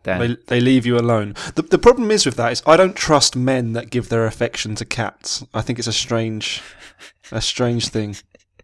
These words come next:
Speaker 1: Yeah, but that's what I like about cats. Like, I don't give affection to them.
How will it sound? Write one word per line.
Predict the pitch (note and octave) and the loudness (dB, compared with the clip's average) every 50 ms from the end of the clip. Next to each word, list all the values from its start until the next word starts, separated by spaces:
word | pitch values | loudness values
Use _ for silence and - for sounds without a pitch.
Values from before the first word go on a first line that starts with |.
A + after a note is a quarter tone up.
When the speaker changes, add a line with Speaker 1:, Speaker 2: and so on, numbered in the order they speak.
| _ _ _ _ _ - G#3 G3+ - - - - - _ | _ _ _ _ _ -12 -12 -12 -12 -14 -16 -18 -18 _
Speaker 1:
Yeah, | - D#3 D#3 | 4 4 4
but | C3+ | 6
that's | C#3+ E3 F#3 F3 - - | 8 6 6 6 6 6
what | E3 D#3+ | 6 6
I | C#3+ C#3+ C#3+ | 10 10 10
like | D3+ D#3+ E3+ E3 - | 12 12 10 10 8
about | C#3 A2+ A2 G#2 - - | 4 4 4 4 4 2
cats. | - A2+ G2 F#2+ - _ - - - | 0 0 0 0 -2 _ -14 0 4
Like, | A#2+ A2+ A2 A2 - _ _ _ _ _ | 4 4 4 2 -4 _ _ _ _ _
I | C3+ C#3 C#3+ | 8 8 8
don't | C#3+ C#3+ C3 A#2+ | 8 6 4 6
give | B2 B2 A#2 | 2 2 2
affection | A#2 A2+ - B2 A#2 - - - A2+ G#2+ | 2 4 4 4 4 4 -2 -4 -4 -4
to | - - | -4 0
them. | G#2+ G#2+ G2+ F#2 F#2 G#2 A#2 | 2 4 4 4 4 0 -4